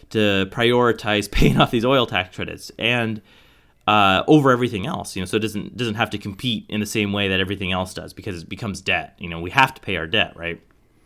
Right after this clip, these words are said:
So now that's gonna, we have this sort of seven hundred and forty million, million dollar question on the books that we have, you know, that ostensibly we need to deal with eventually.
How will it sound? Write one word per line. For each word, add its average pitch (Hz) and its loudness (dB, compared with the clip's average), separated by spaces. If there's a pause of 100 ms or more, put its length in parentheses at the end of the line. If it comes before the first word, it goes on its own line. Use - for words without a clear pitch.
(260)
So 147 -4
now 214 4
that's - 0
gonna, 160 -2
we 143 2
have 156 2
this 151 -4
sort 143 0
of 117 -4
seven 151 0
hundred 139 2
and 117 -2
forty 123 -2
million, 117 -2 (220)
million 127 -2
dollar 110 2
question 156 -2
on 107 0
the 95 -2
books 98 0
that 107 -4
we 98 -4
have, 104 2 (100)
you 104 -4
know, 92 -2
that 98 -2 (180)
ostensibly 127 0
we 110 2
need 107 2
to 87 -8
deal 101 0
with 92 -4
eventually. 85 -6